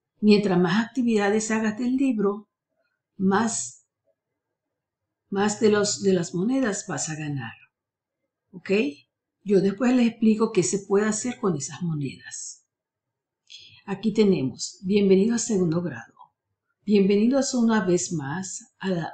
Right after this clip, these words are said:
a otro divertido año escolar. Este año Studies Weekly te ayudará a aprender más acerca de tu comunidad, tu estado, tu país y tu mundo.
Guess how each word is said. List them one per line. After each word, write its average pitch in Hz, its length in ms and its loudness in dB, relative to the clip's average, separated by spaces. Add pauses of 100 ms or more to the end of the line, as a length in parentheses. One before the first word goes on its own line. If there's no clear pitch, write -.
(120)
a 131 220 -10
otro 220 240 -8
divertido 196 540 -2
año 151 180 -6
escolar. - 460 -12 (320)
Este 208 320 -6
año 214 260 0
Studies 160 540 -6
Weekly 226 600 -4
te 196 120 -4
ayudará 156 320 -4
a - 20 -6
aprender 226 400 -2
más 160 320 -4
acerca 170 360 -10
de 143 220 -10
tu 254 120 -10
comunidad, 196 720 0 (800)
tu 262 120 0
estado, 165 800 -2 (440)
tu 262 180 0
país 160 680 -2 (160)
y 190 120 -16
tu 202 120 -4
mundo. 131 380 -4